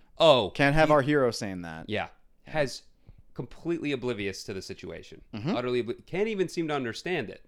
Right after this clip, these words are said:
Speaker 1: Can't
Speaker 2: Mm-hmm.
Speaker 1: put two and two together whatsoever.
Speaker 2: Yep.
Speaker 1: Because growing up in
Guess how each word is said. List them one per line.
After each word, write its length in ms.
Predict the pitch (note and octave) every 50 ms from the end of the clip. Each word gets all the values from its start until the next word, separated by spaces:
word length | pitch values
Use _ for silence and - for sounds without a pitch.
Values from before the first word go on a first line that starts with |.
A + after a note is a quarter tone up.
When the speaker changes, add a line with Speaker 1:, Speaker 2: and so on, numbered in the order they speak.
| - - -
Speaker 1:
Can't 160 | C3+ C#3+ C#3+
Speaker 2:
Mm-hmm. 60 | C3
Speaker 1:
put 100 | F3+ -
two 140 | - - C#3
and 120 | C3+ C3 -
two 120 | C3+ C3
together 320 | A2+ A2 A2+ G#2+ G2+ F#2
whatsoever. 580 | F#2+ G2+ F#2+ - - G2+ F#2+ E2+ E2 E2 - - _ - _ - -
Speaker 2:
Yep. 220 | - A2 G#2 B2 - -
Speaker 1:
Because 240 | - - - C3+ -
growing 320 | - C#3+ D#3 E3 E3 E3
up 140 | D#3+ D3 -
in 80 | C3